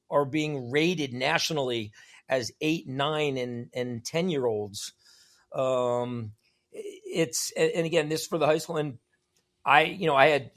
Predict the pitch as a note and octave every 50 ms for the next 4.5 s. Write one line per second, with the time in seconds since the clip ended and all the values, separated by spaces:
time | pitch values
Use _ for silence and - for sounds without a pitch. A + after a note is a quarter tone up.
0 | C#3+ - - - - E3 C#3 B2 A#2 - - F3 D#3+ C#3+ D3+ C#3+ C#3 D3 C#3+ C3
1 | D3 C#3 - - D3+ C3 B2 A2+ - - - D3+ C3 A#2 A#2+ - - C#3 B2+ B2
2 | A#2 - - C#3 B2 B2 C3 B2 G#2+ - B2+ B2 A#2 - - C#3 B2+ B2 B2+ B2
3 | A#2 A#2+ - - C3 B2 - C3 - C3+ B2 - - C3 A#2+ A2+ B2+ - - -
4 | - C#3+ B2+ B2 A#2+ A#2+ A#2+ A#2 A#2 A2+